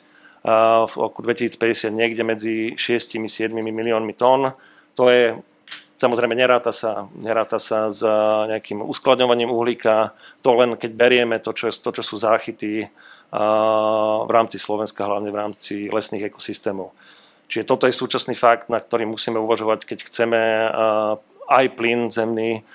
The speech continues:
alebo iné in-, energetické zdroje vnímať v kontexte nejakej klimatickej neutrality do budúcnosti. Kde vidím, a, najväčšie výzvy, a bolo za to Slovensko aj kritizované aktuálne, to je práve rozvoj obnoviteľných zdrojov, kde patríme do tej tretiny najhorších krajín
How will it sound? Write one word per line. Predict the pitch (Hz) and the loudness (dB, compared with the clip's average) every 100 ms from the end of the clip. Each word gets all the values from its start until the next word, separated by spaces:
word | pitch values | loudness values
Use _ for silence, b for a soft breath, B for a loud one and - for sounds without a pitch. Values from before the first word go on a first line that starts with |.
| b | b
alebo | - 113 110 | -2 0 0
iné | 117 113 113 117 | -2 0 -4 -4
in-, | - | -6
energetické | - 117 113 - - 113 | 0 0 0 -6 -8 -10
zdroje | 98 110 110 110 104 | -2 2 4 2 0
vnímať | 110 117 117 113 | -2 -2 -2 -4
v | - | -8
kontexte | 104 107 - 104 | -8 -8 -8 -6
nejakej | 98 104 - | -6 -8 -6
klimatickej | 110 107 110 - 101 | -4 -4 -6 -6 -4
neutrality | 104 104 101 101 - | -4 -4 -6 -6 -6
do | 98 | -10
budúcnosti. | 95 - - - - - _ B B B B B B | -10 -14 -16 -16 -16 -18 _ B B B B B B
Kde | 113 131 | 0 2
vidím, | 139 139 131 123 | 4 2 0 2
a, | 120 131 117 | 2 4 4
najväčšie | 117 117 123 120 113 | 4 4 4 2 -4
výzvy, | 104 127 123 131 127 127 | -2 -2 -2 0 2 2
a | - | 0
bolo | 110 113 110 | 2 2 4
za | 110 | 0
to | - | -4
Slovensko | - 107 110 - 104 | -4 -2 -2 -2 -4
aj | - | -2
kritizované | 123 131 123 120 117 | -2 0 4 4 4
aktuálne, | 110 - 120 110 113 104 | 0 0 0 2 0 -4
to | - | -8
je | 107 | -8
práve | - 107 110 | 2 2 4
rozvoj | 107 107 101 98 | 2 -2 -2 -4
obnoviteľných | 113 127 127 127 113 104 | 0 0 0 -2 -4 -2
zdrojov, | 110 110 110 104 104 | 2 2 2 0 -2
kde | 107 110 - b b b b | 0 0 -2 b b b b
patríme | 110 117 117 113 | 0 2 0 0
do | 113 110 | -2 -2
tej | 107 | -2
tretiny | 113 113 - 107 | 0 -2 -2 -2
najhorších | 107 107 110 - 104 | 0 0 -2 -4 -6
krajín | - 117 120 120 | 2 4 4 4